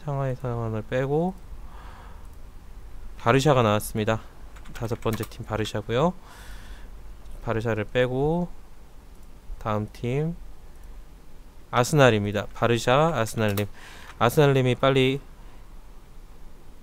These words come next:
피씨를 고치셔야 될 텐데요. 아스날님 빼게요. 그 다음에 한 분 세비야입니다. 세비야 강하신 분이죠.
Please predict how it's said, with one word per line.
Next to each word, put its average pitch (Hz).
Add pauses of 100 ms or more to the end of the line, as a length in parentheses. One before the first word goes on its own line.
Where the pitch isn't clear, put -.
피씨를 156 (680)
고치셔야 127
될 117
텐데요. 107 (520)
아스날님 104
빼게요. 117 (2500)
그 117
다음에 123 (360)
한 135
분 113 (580)
세비야입니다. 139 (1120)
세비야 123 (260)
강하신 110
분이죠. 107